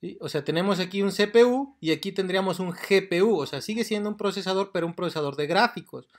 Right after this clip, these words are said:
donde ese procesador solamente va a acceder a su memoria, a su tarjeta de video, para poder hacer los procesamientos de video, pero no tiene nada que ver con el Office, no tiene nada que ver con el Word, no tiene nada que ver con la música que tú estás escuchando, tiene que ver con el procesamiento del video,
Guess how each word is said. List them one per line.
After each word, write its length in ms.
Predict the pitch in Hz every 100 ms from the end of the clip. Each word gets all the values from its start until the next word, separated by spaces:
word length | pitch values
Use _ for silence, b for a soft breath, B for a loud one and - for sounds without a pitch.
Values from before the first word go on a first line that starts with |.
| b b b b -
donde 640 | 160 165 165 160 165 175
ese 160 | 190 226
procesador 840 | 233 214 220 233 233 220 233 -
solamente 720 | - - 196 202 202 202 190 185
va 80 |
a 40 | 185
acceder 300 | 185 190 190
a 60 |
su 140 | 185 190
memoria, 680 | 196 214 202 190 196 220 -
a 100 | 131
su 120 | 135
tarjeta 460 | 131 123 165 180 180
de 80 |
video, 360 | 190 214 214 233 b b b _
para 260 | 160 156 151
poder 320 | 165 170 202
hacer 260 | 226 202 202
los 140 | 214
procesamientos 880 | 190 165 156 170 165 180 190 190 190
de 100 | 202
video, 400 | 214 214 233 - b b _ -
pero 220 | 170 175
no 140 | 214
tiene 160 | 220 214
nada 220 | 214 214
que 100 | 202
ver 180 | 202 202
con 260 | 190 170
el 160 | 151 151
Office, 420 | 190 208 208 196
no 120 | 180
tiene 180 | 180 180
nada 300 | 180 180 180
que 100 | 175
ver 200 | 165 170
con 260 | 175 156 139
el 200 | 131 127
Word, 540 | 127 135 165 190 196
no 140 | 180 175
tiene 220 | 170 165
nada 220 | 165 165
que 100 | 165
ver 200 | 165 165
con 180 | 160 143
la 80 | 135
música 500 | 147 175 175 151 131
que 80 |
tú 140 | 147 -
estás 300 | - 151 -
escuchando, 600 | - 147 165 208 165 127
tiene 260 | 147 185
que 100 | 180
ver 200 | 180 196
con 240 | - 190 226
el 140 | 170
procesamiento 760 | 156 135 127 135 139 139 147 202
del 160 | 170
video, 420 | 135 139 220 170